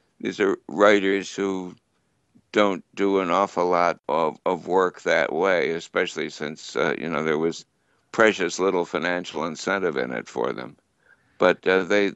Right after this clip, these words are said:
they really liked the premise. It's an interesting thing about Edward Hopper. He's the favorite painter of an awful lot of people, and that seems to include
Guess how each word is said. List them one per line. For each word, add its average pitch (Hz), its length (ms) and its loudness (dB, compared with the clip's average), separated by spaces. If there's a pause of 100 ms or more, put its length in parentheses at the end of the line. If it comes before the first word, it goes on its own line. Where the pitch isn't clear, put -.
they 104 220 2
really 107 360 2
liked 95 320 2
the - 100 -16
premise. 92 540 -4 (300)
It's - 280 0
an 131 160 4
interesting 135 600 -2
thing 127 240 -2
about 101 300 2
Edward 92 360 0
Hopper. 104 560 -2 (340)
He's 131 460 -10 (120)
the 107 140 -4
favorite 123 580 -2
painter 113 500 0
of 90 120 -2
an 87 140 -4 (160)
awful 123 360 2
lot 101 180 2
of 95 100 -6
people, 113 480 -4 (320)
and 107 220 -4
that 131 260 0
seems 135 420 -8
to 117 200 -4
include 113 720 0